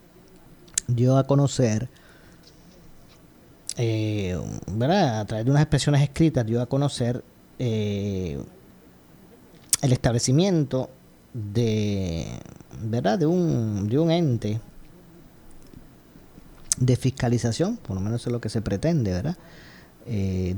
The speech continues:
designó al secretario auxiliar de la gobernación para asuntos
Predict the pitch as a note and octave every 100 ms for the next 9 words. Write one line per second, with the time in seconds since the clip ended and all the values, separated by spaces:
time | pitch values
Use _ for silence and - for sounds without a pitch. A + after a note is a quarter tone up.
0 | A2 G#2+ A2 - A2 B2 B2+ D3 D3 C3+
1 | - C3+ - A#2 C3 C3 D3 C3+ - -
2 | B2+ B2+ C3 D3 D3 C#3 C3 C3+ D3 D3+
3 | D#3+ - C3 C3+ C3+ B2+ G#2 - B2 C#3
4 | D3+ D3+ -